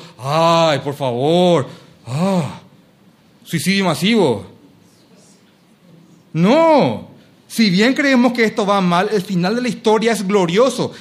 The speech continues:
¿Saben cuál es el final de esto para que vean? En el, en el veintidós tres, miren lo que dice,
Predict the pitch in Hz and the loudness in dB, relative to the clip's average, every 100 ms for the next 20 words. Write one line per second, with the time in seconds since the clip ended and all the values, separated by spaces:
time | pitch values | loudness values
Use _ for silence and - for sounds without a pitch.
0 | - - 254 285 269 247 240 202 202 208 | -10 -2 -2 0 -2 -2 -2 0 -2 -4
1 | - 180 170 170 196 185 185 170 165 196 | -10 -6 -2 -2 -2 -2 -2 0 0 0
2 | 208 - - - - 196 208 208 214 - | -4 -14 -20 -16 -4 0 2 2 -2 -8
3 | - _ _ _ _ _ _ _ _ _ | -20 _ _ _ _ _ _ _ _ _
4 | _ _ - 190 190 214 208 208 254 254 | _ _ -4 0 2 0 0 2 0 2
5 | 254 226 240 233 233 190 180 175 214 | 2 4 4 2 2 2 0 0 -2